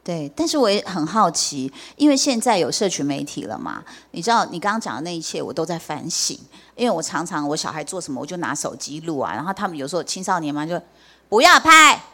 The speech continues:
我说：“好，不，不会发，让我保存一下。”其实我心里很想发，甚至我儿子洗澡的全裸我都拍了，你知道，超级变态。那所以现在对你来说，其实我也常看到你脸书上有全家人出去玩或什么，那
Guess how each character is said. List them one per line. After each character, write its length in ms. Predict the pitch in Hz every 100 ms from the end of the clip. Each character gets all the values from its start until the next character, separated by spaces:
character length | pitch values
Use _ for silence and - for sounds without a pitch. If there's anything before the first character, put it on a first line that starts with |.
| _
我 120 | -
说 120 | 170 214
：“好， 200 | 175 139
不， 180 | - 160
不 200 | - 175
会 160 | 220
发， 340 | 180 175 160 -
让 140 | 202
我 120 | 160 139
保 260 | - 127
存 200 | - 160
一 60 | 151
下。” 120 | 165
其 140 | 147 170
实 60 |
我 60 | 170
心 160 | - 165
里 60 |
很 160 | 151 151
想 180 | 156 117
发， 300 | - 135 151 - -
甚 160 | 208 185
至 100 | 175
我 140 | 147
儿 160 | - 160
子 140 | 165
洗 220 | - 139
澡 160 | 139 107
的 100 | 143
全 260 | - 156 151
裸 120 | 160
我 140 | 104
都 100 | -
拍 300 | - 190 165
了， 140 | 151 - - - -
你 40 |
知 80 | 214
道， 0 |
超 260 | 226 - 247
级 160 | 247
变 280 | 170 208 160
态。 260 | 165 175 - - - -
那 120 | 285
所 200 | 262 269
以 260 | 277 - -
现 300 | - - 262
在 220 | 220 220 117
对 160 | 262
你 120 | 208 127
来 160 | 110
说， 340 | - 165 143 147
其 160 | -
实 100 | 196
我 100 | 214
也 80 | 156
常 220 | 131 127
看 140 | 151 180
到 60 |
你 120 | 156 151
脸 180 | 123
书 140 | 123 151
上 140 | 160
有 60 | 123
全 280 | - 160 151
家 240 | 165 170
人 260 | 156 123 147
出 120 | 160
去 140 | -
玩 300 | 151 101 127
或 140 | 160 160
什 140 | 127
么， 180 | 85 55
那 140 | 226